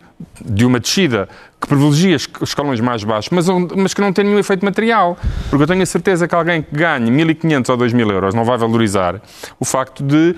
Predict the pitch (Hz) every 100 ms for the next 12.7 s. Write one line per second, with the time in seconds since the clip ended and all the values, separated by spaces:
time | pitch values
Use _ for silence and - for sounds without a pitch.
0 | - - 165 147 147 165 156 135 135 -
1 | 202 175 196 180 180 - - 240 196 165
2 | 156 151 143 120 110 104 110 180 190 170
3 | 160 143 139 - 165 147 175 180 185 185
4 | 180 190 196 160 143 139 - - - -
5 | 160 208 208 - 202 185 185 165 175 170
6 | 151 120 127 160 175 - 190 185 185 175
7 | 180 175 185 143 113 - - _ _ -
8 | - - - - - - _ - - 160
9 | 226 175 185 160 190 185 175 208 180 151
10 | 139 135 117 135 170 135 196 - 135 143
11 | 135 120 143 156 135 123 123 120 123 160
12 | 127 113 117 151 170 139 117